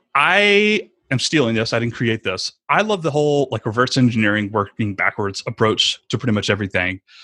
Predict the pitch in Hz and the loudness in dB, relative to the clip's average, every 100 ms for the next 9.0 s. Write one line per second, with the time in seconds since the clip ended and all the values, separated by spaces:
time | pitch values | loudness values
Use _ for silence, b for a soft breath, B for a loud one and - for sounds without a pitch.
0 | B B _ 170 - - - 190 - 180 | B B _ -2 0 -2 -2 -2 -2 -2
1 | 156 107 123 120 - - 113 110 107 _ | -2 -2 -2 -2 -2 -4 -2 -4 -8 _
2 | _ _ _ _ - 135 95 87 - - | _ _ _ _ -2 0 0 -2 -10 -10
3 | - _ _ _ _ - 123 110 80 - | -14 _ _ _ _ -2 0 0 -4 -10
4 | _ _ 147 151 175 170 151 - 113 - | _ _ 0 2 0 0 -2 -2 -4 -4
5 | - _ - 117 120 - _ - 123 - | -8 _ -8 -4 -4 -4 _ -6 -2 0
6 | 143 - - 120 123 113 113 92 92 b | 0 -2 -2 -2 -2 -4 -2 -2 -6 b
7 | b b b b b _ _ 123 127 131 | b b b b b _ _ 0 0 2
8 | 131 - 107 - - 113 101 95 87 | 0 -2 -4 -4 0 0 0 -6 -10